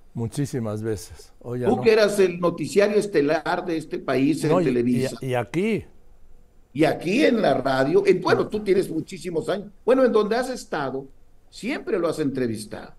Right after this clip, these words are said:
Speaker 1: Sí.
Speaker 2: Y sigue hablando de bloqueo. Sigue hablando de, ¿cuál bloqueo? Bueno, es que Andrés, pues,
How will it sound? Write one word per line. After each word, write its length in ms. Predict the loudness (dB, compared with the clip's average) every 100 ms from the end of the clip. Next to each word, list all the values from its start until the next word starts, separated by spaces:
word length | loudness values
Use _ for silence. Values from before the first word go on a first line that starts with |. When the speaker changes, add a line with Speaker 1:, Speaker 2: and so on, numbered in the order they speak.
| -20
Speaker 1:
Sí. 260 | -20 -18 -18 -20 -12 -8
Speaker 2:
Y 80 |
sigue 300 | -2 0 4
hablando 480 | 4 4 2 2 0
de 120 | 0
bloqueo. 920 | 0 0 -2 -6 -2 0 0 -2 -6 -14 -20 -20 -20 -20 -20 -20 _ -20 -20
Sigue 300 | -10 -4 0
hablando 320 | 2 2 2 4
de, 100 | 2 2 -12 -20 -12
¿cuál 200 | -2 0
bloqueo? 640 | 4 2 2 0 0 2 0 -4 -2
Bueno, 160 | -2
es 60 | 2
que 220 | 4 4
Andrés, 480 | 4 4 4 2 -10 -20 -20 -20 -20 -20 -18
pues, 340 | -14 -14 -14